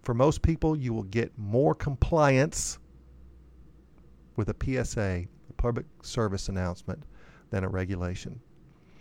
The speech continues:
And trust in the good of humanity and stop being so cynical. Most people want to do the right thing,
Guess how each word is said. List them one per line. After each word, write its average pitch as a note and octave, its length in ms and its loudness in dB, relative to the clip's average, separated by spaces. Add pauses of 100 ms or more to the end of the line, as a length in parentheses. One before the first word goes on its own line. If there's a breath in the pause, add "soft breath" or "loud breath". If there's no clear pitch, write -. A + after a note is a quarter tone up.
(280 loud breath)
And G#2+ 160 0
trust - 440 -2
in F#3 120 2
the E3 60 0
good D3 220 2
of C#3 120 -2
humanity A#2+ 580 -2
and F#2+ 100 -6
stop - 300 -4
being A2 240 -4
so - 160 -8
cynical. - 540 -6 (600 soft breath)
Most E3 260 2
people F3 280 2
want A2 360 -2
to - 80 -8
do B2+ 120 0
the A#2 80 0
right G#2+ 280 -2
thing, G2 380 -2